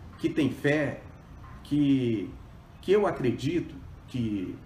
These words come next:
dará um destino melhor para o país, você muda,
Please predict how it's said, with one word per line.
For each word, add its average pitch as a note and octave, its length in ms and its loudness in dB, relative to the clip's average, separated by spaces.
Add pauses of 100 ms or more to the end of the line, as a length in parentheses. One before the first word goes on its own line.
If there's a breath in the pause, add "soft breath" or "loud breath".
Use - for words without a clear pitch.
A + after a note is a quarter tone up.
dará C3 260 4
um C#3+ 100 6
destino B2+ 420 6
melhor A2 400 2
para G2 140 -2
o G2+ 60 -6
país, B2+ 600 0 (1120)
você E3+ 280 2
muda, F3+ 580 4